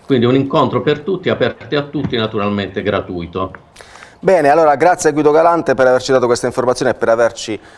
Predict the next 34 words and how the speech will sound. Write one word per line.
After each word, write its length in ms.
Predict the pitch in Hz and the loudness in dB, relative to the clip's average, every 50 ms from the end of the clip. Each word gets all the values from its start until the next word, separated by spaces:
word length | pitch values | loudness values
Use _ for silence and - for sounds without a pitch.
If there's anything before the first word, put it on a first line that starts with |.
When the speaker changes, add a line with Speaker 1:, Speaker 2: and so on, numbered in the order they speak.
| - - - 101 | -20 -16 -10 -4
Speaker 2:
detto 380 | 107 135 123 - - - 123 | -2 -2 -2 -2 -2 0 2
anche 300 | 123 131 123 110 104 98 | 2 2 0 -2 -2 -2
che 100 | 95 101 | -2 -4
questa 240 | 90 107 104 - 117 | -4 -4 -4 -4 -4
sera 200 | 104 123 110 101 | -2 0 0 0
c'è 140 | - 110 101 | 0 -4 -6
questo 220 | - 113 104 - | -6 -6 -4 -6
appuntamento 640 | 107 - - 113 107 117 117 127 120 107 - 104 92 | -6 -6 -6 -6 -2 0 0 0 0 -2 -4 -8 -10
in 100 | 104 - | -10 -10
cui, 340 | - 117 117 107 98 90 - - - - - - - - | -10 -8 -6 -6 -6 -8 -12 -18 -20 -20 -20 -16 -10 -6
eh, 680 | 92 95 95 90 87 85 82 78 78 80 80 76 78 - | -4 -2 -2 -2 -2 -4 -6 -6 -8 -8 -10 -10 -12 -12
tutti 380 | - 143 143 - - - 110 - | -10 -10 -10 -10 -8 -10 -10 -4
po-, 120 | - 104 | 0 0
a 100 | 101 104 | 0 0
cui 200 | - - 156 131 | 0 0 -2 -2
tutto, 540 | - 139 139 - 110 - 101 101 107 101 - | -2 -4 -6 -4 -6 -6 -4 -4 -4 -4 -4
tutti 300 | - 143 139 - - 110 - | -4 -4 -4 -4 -4 -6 -6
potranno 360 | 113 104 120 117 110 104 95 | -2 0 0 0 0 0 -4
partecipare 800 | 95 98 - - 110 101 - 113 120 - 98 92 90 87 87 | -6 -6 -8 -8 -12 -12 -12 -12 -8 -4 -2 -2 -2 -4 -6
per 140 | 87 92 87 - | -10 -12 -14 -14
poter 320 | - 95 90 90 92 87 - - 87 90 85 85 | -14 -14 -12 -12 -12 -12 -14 -12 -10 -8 -6 -4
essere 460 | 95 98 92 - - - 92 95 101 | -6 -6 -8 -8 -8 -6 -4 -4 -2
edotti 600 | 104 101 107 95 90 - - - - 98 95 - - | -2 0 -2 -2 -2 -6 -12 -14 -10 -10 -10 -10 -10
rispetto 480 | - 92 95 - - 98 92 - - 90 | -12 -14 -14 -12 -10 -10 -10 -6 -8 -8
a 40 | |
questo. 400 | 85 - 76 73 80 - - 92 | -8 -8 -12 -12 -12 -12 -14 -10
Grazie 360 | 95 110 135 139 139 - 139 127 | -4 -2 -2 -2 0 0 0 0
ancora, 420 | 120 113 - 107 95 90 87 92 | 0 -2 -2 -2 -2 -2 -2 -2
grazie 280 | 95 117 117 - - 104 | -2 -2 -4 -2 -4 -4
per 120 | 120 113 | -4 -4
essere 180 | 107 - 117 107 | -4 -6 -6 -8
stato 220 | - 113 107 104 | -6 -6 -6 -4
con 120 | 107 104 | -6 -6
noi. 240 | 101 92 85 82 78 | -6 -8 -10 -12 -14